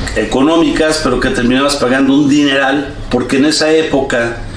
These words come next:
los contratos se firmaban con las letras chiquitas que decía udis. El udi es una forma,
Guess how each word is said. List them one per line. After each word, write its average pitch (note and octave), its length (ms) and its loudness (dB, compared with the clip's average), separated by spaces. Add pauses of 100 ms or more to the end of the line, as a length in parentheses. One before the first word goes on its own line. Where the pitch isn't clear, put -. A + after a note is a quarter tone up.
(280)
los A#2+ 160 0
contratos C3 520 2
se B2 80 -2
firmaban G3 720 2 (520)
con B2 220 2
las A2+ 160 0
letras D#3 280 0
chiquitas - 520 -2
que C#3 140 -2
decía C3+ 500 0
udis. F#3 800 0 (680)
El C#3+ 220 2
udi F3 460 2
es D3 160 0
una D#3+ 680 2 (320)
forma, D3 640 2